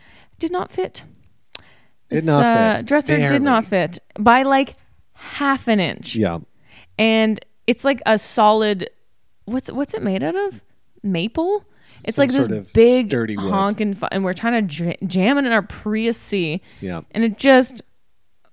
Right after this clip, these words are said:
Speaker 1: would not work. And I'm like, "Well, that was stupid." I literally was like, "Well, that was stupid." Like,
Speaker 2: Yeah.
Speaker 1: how they always say, like, "Measure twice," blah, blah, blah. And I d-, I did not. So now we, you have to rent a U,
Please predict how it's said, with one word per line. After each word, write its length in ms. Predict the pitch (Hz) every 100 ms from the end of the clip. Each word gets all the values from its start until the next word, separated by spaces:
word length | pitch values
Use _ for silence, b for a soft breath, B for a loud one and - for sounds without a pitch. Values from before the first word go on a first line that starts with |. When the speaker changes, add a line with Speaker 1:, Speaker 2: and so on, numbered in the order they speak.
| _
Speaker 1:
would 500 | - 190 180 202 202
not 240 | 180 156 101
work. 260 | 131 120
And 100 | -
I'm 80 | 185
like, 200 | 185 180 - _ _ _ _ _ _ -
"Well, 120 | 240
that 120 | 254 -
was 100 | 180
stupid." 380 | 175 - - - -
I 80 |
literally 320 | 233 302 311 269
was 120 | 240
like, 100 | 226
"Well, 340 | 233 262 262 240
that 220 | 240 240
was 160 | 247
stupid." 360 | - 185 165 165
Like, 160 | 160 170
Speaker 2:
Yeah. 60 |
Speaker 1:
how 420 | 202 208 208 208 208 b b b
they 100 | 254
always 240 | 277 294 311
say, 140 | 285
like, 220 | 262 202 b b
"Measure 440 | 190 190 214 269
twice," 540 | 254 277 294 262 247 247
blah, 220 | 175 170
blah, 160 | 220 247
blah. 340 | 277 269 240
And 280 | 208 190 185
I 240 | 170 180
d-, 220 | 175 180
I 200 | - 175
did 160 | 175 190
not. 280 | 180 160 160
So 100 | 196
now 300 | 196 220 220
we, 260 | 208 190 180 B B B B B
you 60 | 185
have 60 |
to 80 | 180
rent 180 | 165 160
a 60 | 170
U, 280 | 185 269